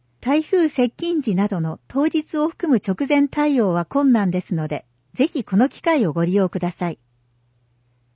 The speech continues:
配布した土のうについては、個人で日常管理、不要時の処分をお願いします。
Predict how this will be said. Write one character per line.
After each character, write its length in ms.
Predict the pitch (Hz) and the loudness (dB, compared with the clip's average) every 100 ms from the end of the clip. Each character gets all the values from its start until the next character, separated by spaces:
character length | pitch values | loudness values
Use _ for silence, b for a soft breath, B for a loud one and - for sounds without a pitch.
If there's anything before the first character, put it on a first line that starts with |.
| _ | _
配 220 | - 254 | -2 -2
布 180 | 294 339 | 0 -2
し 80 | 339 | -2
た 160 | - 262 | -2 2
土 140 | 240 | 4
の 160 | 254 277 | 4 6
う 60 | |
に 120 | 262 | 4
つ 140 | 247 269 | 2 -2
い 80 | 233 | -4
て 140 | 170 | -2
は、 180 | 156 156 _ _ _ _ _ | -4 -6 _ _ _ _ _
個 140 | 330 | -2
人 260 | 349 277 185 | 0 0 0
で 220 | 156 - _ | -2 -10 _
日 280 | 175 - 247 | -4 -2 0
常 200 | 254 226 | 2 2
管 300 | 226 214 175 | 0 0 -2
理、 180 | 165 - _ | -6 -12 _
不 160 | - | -2
要 200 | 240 339 | 0 2
時 120 | 359 220 | 0 -2
の 120 | 180 | -2
処 180 | - 285 | -2 0
分 200 | 277 190 | 0 2
を 80 | |
お 60 | 156 | 0
願 260 | 175 170 170 | 0 0 -2
い 40 | |
し 160 | - 160 | -4 -8
ま 120 | 160 | -8
す。 160 | - | -12